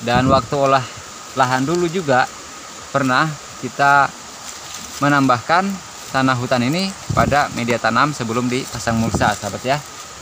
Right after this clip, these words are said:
sebagai pupuk dasar. Nah, sahabat tani, seperti ini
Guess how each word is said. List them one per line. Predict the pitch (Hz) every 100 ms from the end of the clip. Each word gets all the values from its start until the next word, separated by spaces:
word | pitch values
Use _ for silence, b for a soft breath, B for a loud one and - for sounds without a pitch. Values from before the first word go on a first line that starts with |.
| - - - 98
sebagai | 104 104 131 131
pupuk | 110 104
dasar. | 104 101 113 104 - - - - - - - - - - -
Nah, | 117
sahabat | 113 117 113
tani, | 117 120 160 185
seperti | - 123 117 110
ini | 123 160